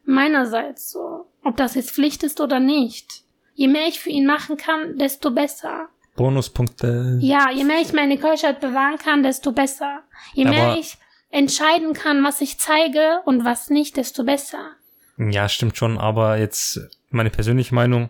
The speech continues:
Speaker 1: Yes.
Speaker 2: Komplett Gesichtsbedeckung ist
Speaker 1: D-,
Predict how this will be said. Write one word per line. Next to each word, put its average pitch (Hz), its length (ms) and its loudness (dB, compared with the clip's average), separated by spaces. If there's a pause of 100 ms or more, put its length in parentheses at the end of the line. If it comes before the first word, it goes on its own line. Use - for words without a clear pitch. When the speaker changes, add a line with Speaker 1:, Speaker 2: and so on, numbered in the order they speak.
(120)
Speaker 1:
Yes. - 460 -14 (180)
Speaker 2:
Komplett - 420 -2
Gesichtsbedeckung 113 800 0
ist - 320 -2 (580)
Speaker 1:
D-, 359 140 -2